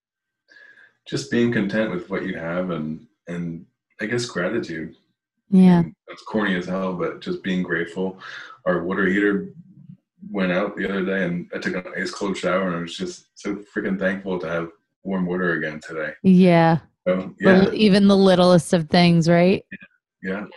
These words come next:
Speaker 2: Yeah. Um, motorcycle.
Speaker 1: Helmet.
Speaker 2: <laughs>
Speaker 1: Wear one.
Speaker 2: Yeah.
Speaker 1: Look, look, look out for 'em too.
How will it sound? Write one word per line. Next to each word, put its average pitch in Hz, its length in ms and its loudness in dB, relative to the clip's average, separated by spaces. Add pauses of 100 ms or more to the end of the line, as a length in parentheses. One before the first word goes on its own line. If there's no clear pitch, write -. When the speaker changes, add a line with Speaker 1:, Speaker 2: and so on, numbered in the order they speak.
(120)
Speaker 2:
Yeah. 165 60 -14 (1500)
Um, 175 460 4 (100)
motorcycle. 190 1040 4 (2500)
Speaker 1:
Helmet. 110 340 0 (960)
Speaker 2:
<laughs> 185 220 6
Speaker 1:
Wear 214 260 2
one. 180 280 -4 (680)
Speaker 2:
Yeah. 226 340 4
Speaker 1:
Look, 110 240 -6 (160)
look, 117 320 2
look 113 200 0
out 113 240 0
for 85 180 -2
'em 78 220 -10
too. 80 340 -8